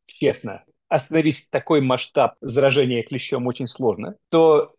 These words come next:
в Австралии тоже начнётся тот же самый процесс, который уже был в других странах. То есть полностью будет распространяться клещ, появятся вирусы, и будет очень сильное давление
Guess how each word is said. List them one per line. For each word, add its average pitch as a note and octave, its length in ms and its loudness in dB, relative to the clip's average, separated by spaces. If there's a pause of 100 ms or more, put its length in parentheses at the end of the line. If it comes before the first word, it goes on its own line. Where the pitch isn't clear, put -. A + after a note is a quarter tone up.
(180)
в E3 60 2
Австралии A3+ 400 0
тоже G#3+ 300 -2
начнётся F3+ 380 -6
тот G3+ 220 -2
же G3+ 80 -4
самый E3+ 240 -4
процесс, F#3+ 400 -4
который D#3+ 340 -4
уже C#3+ 140 -4
был C#3+ 180 -4
в B2+ 60 -16
других C3+ 260 -8
странах. - 560 -4 (140)
То C3 100 2
есть - 380 -6 (140)
полностью D#3+ 580 2
будет B2+ 380 2 (100)
распространяться D3+ 600 -2
клещ, - 480 -2 (340)
появятся C3+ 460 0
вирусы, G3 480 -4
и - 160 -8
будет F#3+ 400 -2
очень E3+ 320 -6
сильное D3+ 480 -6
давление B2 760 -4